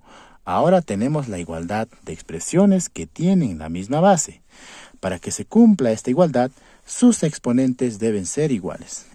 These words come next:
es decir, dos x debe ser igual a menos diez x más cinco. Ahora este menos diez x pasa al miembro izquierdo con el signo cambiado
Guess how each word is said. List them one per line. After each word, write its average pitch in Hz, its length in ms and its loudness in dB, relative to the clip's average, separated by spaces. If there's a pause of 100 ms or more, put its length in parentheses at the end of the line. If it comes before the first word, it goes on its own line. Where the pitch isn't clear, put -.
(100)
es 165 160 4
decir, 113 400 0 (200)
dos 123 420 -4
x 123 580 -6 (480)
debe 131 260 0
ser 101 200 -6
igual 101 480 -6 (160)
a 69 160 -10
menos 104 760 0 (180)
diez 139 380 -4
x 123 540 -6 (760)
más 135 460 0
cinco. - 800 -6 (680)
Ahora 196 460 6
este 170 300 0
menos 92 360 0
diez 156 300 -2
x - 280 -4
pasa 160 360 0
al 107 80 -2
miembro 147 520 2
izquierdo 110 480 -4
con - 180 -12
el 78 60 -14
signo 135 360 -2
cambiado 139 500 -2